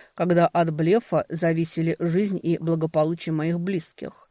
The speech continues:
Если в чем-то я и знал толк, так это в качественном блефе. Землянка делала только первые шаги в этом направлении, но она от природы была хорошим игроком. В этом я тоже разбирался.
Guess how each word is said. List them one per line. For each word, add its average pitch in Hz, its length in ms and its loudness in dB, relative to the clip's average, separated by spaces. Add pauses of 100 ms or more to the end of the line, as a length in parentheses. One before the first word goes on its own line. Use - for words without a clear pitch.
(300)
Если 254 340 2
в 247 60 -6
чем-то 254 380 0
я 160 180 0
и - 160 -4
знал 165 340 2
толк, - 480 -2
так 170 180 -2
это 170 300 2
в - 60 -20
качественном 156 640 -2
блефе. 160 520 -4 (400)
Землянка 262 520 4
делала 240 400 4
только 226 300 0
первые 226 320 4
шаги 233 340 4
в 180 60 2
этом 151 200 -4
направлении, 156 680 0
но 220 180 2
она 247 260 4
от - 120 -2
природы 233 400 2
была 151 220 -4
хорошим 156 480 -4
игроком. 160 600 -4 (340)
В 254 80 -4
этом 247 220 4
я 220 200 6
тоже 254 340 -4
разбирался. 156 840 -4